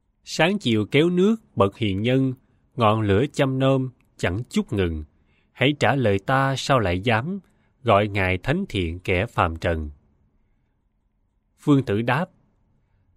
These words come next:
Tâu chúa thượng, nếu thần nhi gọi một kẻ phạm tục là một kẻ phạm tục, thì có hại gì đâu. Rồi chàng ngâm kệ.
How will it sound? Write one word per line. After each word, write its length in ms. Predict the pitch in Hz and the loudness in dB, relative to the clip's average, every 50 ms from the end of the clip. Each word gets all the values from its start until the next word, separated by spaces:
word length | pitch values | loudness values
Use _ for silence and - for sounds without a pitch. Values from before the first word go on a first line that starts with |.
| _ | _
Tâu 160 | - 160 160 151 | 4 4 4 4
chúa 220 | - 196 214 220 | 4 0 -2 0
thượng, 380 | - - 104 92 92 92 98 117 - _ _ _ _ _ _ - | 0 0 0 0 0 0 -4 -6 -10 _ _ _ _ _ _ 0
nếu 140 | 165 208 | 2 2
thần 240 | 220 - 127 123 123 | 2 4 2 2 2
nhi 220 | 139 151 156 156 139 | 2 2 2 2 2
gọi 220 | 127 - 196 147 | 2 2 2 2
một 220 | 110 107 104 - | 2 0 -2 0
kẻ 200 | - 110 101 127 | 0 0 0 0
phạm 300 | 139 - - 101 92 98 | 0 0 0 0 0 0
tục 260 | 98 - 104 98 - - _ _ | -2 -2 -2 -2 -2 -6 _ _
là 140 | - 113 101 | -2 0 0
một 220 | 101 101 98 95 - | 2 0 -2 -4 -2
kẻ 160 | 104 104 131 | -2 -2 -2
phạm 300 | - - 104 95 90 92 | 0 0 0 0 0 -2
tục, 260 | - - 98 90 - _ _ _ _ _ _ _ _ _ - | -2 -2 -2 -2 -4 _ _ _ _ _ _ _ _ _ -2
thì 280 | - 117 110 110 110 | 0 2 2 2 0
có 180 | 107 - 180 185 | 2 2 2 2
hại 260 | 117 110 101 98 104 | 2 2 0 0 0
gì 200 | 95 95 92 98 | 0 -2 -2 0
đâu. 280 | 107 117 135 143 139 135 - _ _ _ _ _ _ _ _ _ _ _ _ _ _ _ _ _ _ _ _ _ _ _ _ _ _ _ _ _ | 2 2 2 2 0 -4 -10 _ _ _ _ _ _ _ _ _ _ _ _ _ _ _ _ _ _ _ _ _ _ _ _ _ _ _ _ _
Rồi 320 | _ - 113 98 98 98 | _ 0 2 2 2 2
chàng 300 | 92 - - 104 95 92 | 0 0 0 0 0 0
ngâm 220 | 104 120 120 120 113 | 0 -2 -2 -4 -4
kệ. 360 | - 98 82 80 82 82 90 | -4 -4 -2 -2 -4 -6 -8